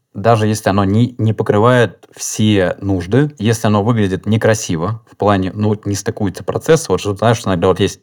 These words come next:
вот тебе при-, приходит подрядчик или кто-то, вот, не знаю, там, показывает презу и говорит: «Щас мы сделаем вот такое приложение, вот у вас так всё красиво интегрируется, вот здесь вот будет,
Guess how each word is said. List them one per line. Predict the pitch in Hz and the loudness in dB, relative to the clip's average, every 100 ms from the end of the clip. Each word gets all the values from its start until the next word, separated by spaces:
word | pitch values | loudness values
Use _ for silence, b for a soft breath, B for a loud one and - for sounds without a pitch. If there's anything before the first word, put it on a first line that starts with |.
| - | -8
вот | 95 | -6
тебе | - 107 | -2 -2
при-, | 90 104 - - | -2 -6 -8 -6
приходит | 131 - 104 - | -2 0 -2 -2
подрядчик | 95 117 151 - 101 | 0 2 0 0 -6
или | |
кто-то, | - 117 90 | -2 0 0
вот, | 82 | -2
не | 87 | -4
знаю, | 85 85 | -6 -6
там, | - | -6
показывает | 101 104 101 90 87 | -4 0 0 0 -2
презу | 120 170 113 82 | 0 2 0 -4
и | - | -2
говорит: | 98 90 | -4 -2
«Щас | - 135 | 0 0
мы | 104 | -2
сделаем | 82 110 101 85 | -2 0 0 0
вот | 85 | -2
такое | - - 95 | -2 0 0
приложение, | - 95 113 165 101 85 | 0 0 2 2 2 -2
вот | - 110 | -4 0
у | |
вас | 110 | 0
так | - 127 | 2 -2
всё | - 117 | 0 -2
красиво | 107 104 107 95 | 0 -2 -2 -2
интегрируется, | 85 98 143 151 98 - 90 | -4 -4 0 2 0 -2 -6
вот | 87 | -4
здесь | 95 120 | 0 0
вот | 104 | 0
будет, | 87 110 101 - | -2 -2 -2 -6